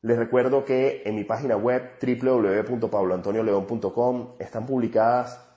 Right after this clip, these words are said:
todas estas biografías, podcasts que comparto con ustedes, con el fin de motivarles, de que sea esto un ánimo, un impulso, conocer la vida de otras personas que han logrado el éxito y ver que no son personas diferentes a nosotros, que nosotros también podemos lograrlo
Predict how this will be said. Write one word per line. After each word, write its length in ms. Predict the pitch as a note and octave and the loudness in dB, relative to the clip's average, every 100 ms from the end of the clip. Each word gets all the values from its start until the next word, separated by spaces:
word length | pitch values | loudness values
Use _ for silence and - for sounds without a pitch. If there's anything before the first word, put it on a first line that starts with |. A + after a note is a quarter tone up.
| _ _ _ _ _ | _ _ _ _ _
todas 260 | D3 D3 C#3+ | 4 6 4
estas 180 | C#3+ | 0
biografías, 600 | C3+ G#2+ - C#3+ C3 A#2+ - - | 2 2 0 2 4 2 0 2
podcasts 520 | C#3 C#3 A2 G#2+ - - - | 2 2 -2 -2 -8 -20 -10
que 120 | F#2+ | -6
comparto 400 | G#2+ G2 G#2 B2 | -2 0 0 0
con 120 | B2 | -2
ustedes, 600 | F#2+ - A#2 A#2 A#2 - - _ - | -2 0 2 2 0 -6 -20 _ 0
con 160 | B2+ | 2
el 120 | A#2+ | 2
fin 260 | A#2 C#3 C#3 | 0 -4 2
de 80 | D3 | 4
motivarles, 920 | C#3 B2 A2+ C3 C3+ A#2+ G#2+ G2 - - - | 4 2 6 8 8 4 0 -4 -8 -20 -8
de 100 | A#2 | -4
que 100 | A2+ | -2
sea 240 | A#2 B2+ C#3+ | 0 4 4
esto 220 | C#3 D3+ | 2 -2
un 100 | D3 | 0
ánimo, 320 | D#3 D3 A#2+ | 2 2 0
un 80 | B2 | -2
impulso, 580 | C#3 D3 D3 D3 D3 - | -4 0 0 0 -4 -2
conocer 500 | A#2+ G2 - D#3+ A#2+ | -4 -4 -2 -2 0
la 120 | G2 | 0
vida 260 | A#2 C3 B2+ | 0 2 0
de 60 | |
otras 180 | A#2 A#2+ | 0 -4
personas 480 | A#2 - B2+ A#2+ A#2+ | -6 -4 -4 -2 -4
que 100 | A2 | -6
han 80 | G#2 | -4
logrado 340 | A2 A2+ A#2 | 0 2 2
el 80 | A#2 | 2
éxito 540 | A2+ - A#2 A#2 G#2+ - _ _ - | -2 -4 -8 -6 -8 -12 _ _ -4
y 80 | A2 | 2
ver 240 | G2+ G#2 | 2 2
que 540 | A#2+ A#2 A2+ - - _ - | 0 0 0 -6 -20 _ -12
no 280 | G#2+ G#2+ | -4 -2
son 180 | G#2 A#2+ | -2 -4
personas 340 | A#2 A#2+ A#2+ B2 | -4 -4 -6 -6
diferentes 400 | G#2 F#2+ F#2+ A2+ | -6 -6 -4 -8
a 60 | |
nosotros, 420 | F#2+ B2+ A#2+ A#2 | -4 -2 -2 -2
que 80 | - | -4
nosotros 260 | F#2+ F#2+ G#2 | -6 -4 -4
también 200 | G2+ G2 | -4 -2
podemos 260 | G2+ G#2+ | -2 -2
lograrlo 540 | G#2+ F#2 A2 A2 A2 | 0 4 4 4 0